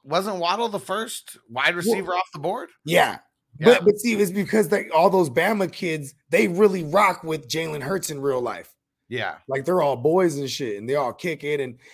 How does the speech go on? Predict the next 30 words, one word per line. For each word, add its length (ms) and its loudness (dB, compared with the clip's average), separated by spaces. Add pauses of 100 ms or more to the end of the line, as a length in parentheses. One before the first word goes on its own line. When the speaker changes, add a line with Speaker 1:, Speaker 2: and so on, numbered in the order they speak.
Speaker 2:
even 240 0
A 140 2
J 160 2
Brown 400 -2
didn't 180 -6
go 140 -2
to 80 -4
Bama, 380 -2
but 240 -6 (320)
he 120 -10
fucks 380 -6
with 140 -12
them 200 -10
tough. 300 -8
Like, 160 -6
that's 180 -2
his, 220 -10 (880)
they're 160 -2
like 160 2
Speaker 1:
Yeah. 100 -4
Speaker 2:
boys 240 2
in 100 -2
real 240 4
life, 300 -4
you 60 -14
know 80 -8
what 60 -6
I 20 -10
mean? 180 -6
Speaker 1:
Yeah. 80 -4